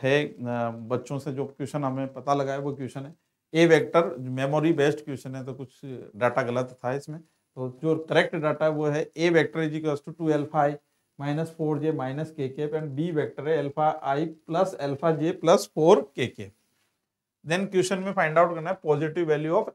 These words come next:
alpha, positive value of alpha find out करना है और इसके between given है A and B, हाँ, जो vector है उनके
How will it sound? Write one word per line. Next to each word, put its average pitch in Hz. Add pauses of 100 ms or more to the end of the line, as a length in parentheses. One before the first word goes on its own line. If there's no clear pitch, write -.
(100)
alpha, 107 (1080)
positive 175
value 180
of 175 (140)
alpha 160
find 170
out 170
करना 156
है 185 (320)
और 156
इसके 190 (200)
between 165
given 151
है 220
A 170
and 185
B, 190 (480)
हाँ, 143 (260)
जो 170
vector 147
है 185
उनके 170